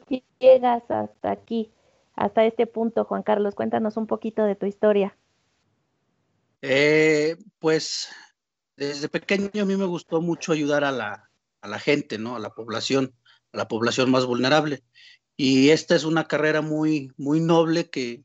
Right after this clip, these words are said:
Speaker 2: que se asemeja a eso, a, a ayudar a la gente, este, con más, este,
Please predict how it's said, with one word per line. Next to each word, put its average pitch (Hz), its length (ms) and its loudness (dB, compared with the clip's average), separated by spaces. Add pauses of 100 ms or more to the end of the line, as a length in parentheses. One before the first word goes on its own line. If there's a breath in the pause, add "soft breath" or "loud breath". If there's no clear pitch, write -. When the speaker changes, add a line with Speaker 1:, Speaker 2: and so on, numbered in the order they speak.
Speaker 2:
que 117 140 -14
se - 100 -16
asemeja 139 440 -4
a 147 80 2
eso, 151 380 -2
a, 117 200 -14 (360 soft breath)
a 113 100 -4
ayudar 127 360 -2
a 143 60 4
la 143 100 0
gente, 139 460 -2
este, 117 580 -12 (480)
con 120 260 -2
más, 143 960 2 (1800)
este, 110 1300 -6